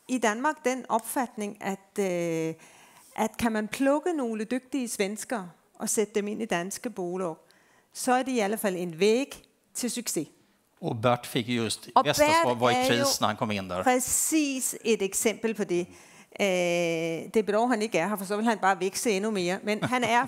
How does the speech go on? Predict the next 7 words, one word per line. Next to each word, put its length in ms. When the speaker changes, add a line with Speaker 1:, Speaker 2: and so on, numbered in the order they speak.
Speaker 1:
ju 220
<laughs> 100
fantastisk, 640
eh, 300
duktig. 360
Och, 340
eh, 240